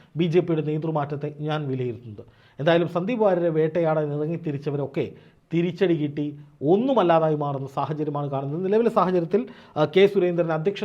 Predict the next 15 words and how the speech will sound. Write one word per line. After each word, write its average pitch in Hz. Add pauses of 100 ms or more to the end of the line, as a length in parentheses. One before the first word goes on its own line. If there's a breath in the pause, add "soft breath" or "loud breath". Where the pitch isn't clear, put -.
സ്ഥാനത്ത് 165
നിന്ന് 165
മാറ്റിയാൽ 165 (440 loud breath)
കാര്യമായ 165 (120)
പദവികളൊന്നും 151 (180)
സ-, 143
ആ, 139
സുരേന്ദ്രന് 156
കിട്ടാൻ 180 (180)
സാധ്യതയില്ല 202 (600 loud breath)
എന്നുകൂടിയാണ് 185 (120)
പുറത്തു 151
വരുന്ന 147
വിലയിരുത്തൽ. 131
അങ്ങനെയെങ്കിൽ 208